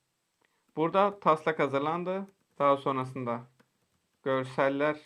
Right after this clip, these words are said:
bulundu. Sunum haline getirildi. Genellikle LinkedIn'de slide şeklinde, sunum şeklinde içerikler paylaşılıyor. Eğitici konularda ve case study konularında.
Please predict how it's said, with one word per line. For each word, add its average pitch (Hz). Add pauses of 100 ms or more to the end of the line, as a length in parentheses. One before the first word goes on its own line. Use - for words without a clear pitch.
(520)
bulundu. 127
Sunum 165
haline 131
getirildi. 113
Genellikle 147
LinkedIn'de 139 (160)
slide 139
şeklinde, 120
sunum 147
şeklinde 123
içerikler 120
paylaşılıyor. 117
Eğitici 123
konularda 120
ve 120
case 131
study 120
konularında. 117